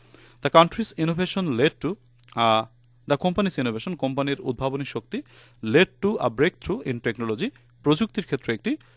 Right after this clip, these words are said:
যুগান্তকারী পরিবর্তন এনেছে। আচ্ছা, তারপরে প্রশ্নটিতে বলেছে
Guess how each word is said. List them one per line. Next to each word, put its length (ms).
যুগান্তকারী 560
পরিবর্তন 500
এনেছে। 360
আচ্ছা, 220
তারপরে 320
প্রশ্নটিতে 380
বলেছে 420